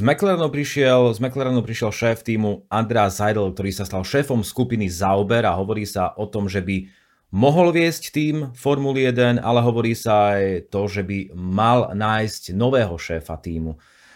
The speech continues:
a, a, mm, že by mal potom zastrešovať najmä príchod Audi. Tak, e, čo vlastne môžeme očakávať v tomto smere?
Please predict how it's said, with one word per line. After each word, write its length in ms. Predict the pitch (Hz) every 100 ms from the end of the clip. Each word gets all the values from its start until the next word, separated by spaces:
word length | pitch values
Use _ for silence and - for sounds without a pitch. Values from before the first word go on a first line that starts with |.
| _ _ -
a, 120 | 92
a, 200 | 95 95 95 87 -
mm, 480 | 67 85 87 87 92
že 100 | 95
by 100 | 104
mal 140 | 104
potom 220 | 101 107 101
zastrešovať 560 | 104 - 104 107 98
najmä 400 | 95 107 104 92 87 78 _
príchod 440 | 101 95 87 82 -
Audi. 340 | 87 85 80 78
Tak, 240 | 82 - 95
e, 240 | 95 92 _ _ _ _ _ _ -
čo 80 | 180
vlastne 320 | 302 - 92
môžeme 380 | 87 87 87 80
očakávať 640 | 80 90 87 80 76 76 -
v 40 |
tomto 320 | 80 73 69 69
smere? 400 | 71 65 62